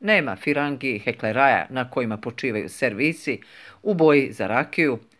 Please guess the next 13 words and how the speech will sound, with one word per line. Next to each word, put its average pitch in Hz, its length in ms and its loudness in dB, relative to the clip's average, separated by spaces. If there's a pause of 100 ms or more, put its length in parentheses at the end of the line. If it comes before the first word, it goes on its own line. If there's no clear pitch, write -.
(200)
šoljice 214 560 2
za 123 240 2
posebne 190 580 -2
goste 180 420 0
koji 123 240 -4
će 107 260 -4
vjerovatno 147 680 2
doći 117 400 -2
iz 101 120 -6
Beograda 113 800 0
nekad 127 520 -2
ili 107 180 -4
nikad 127 440 -2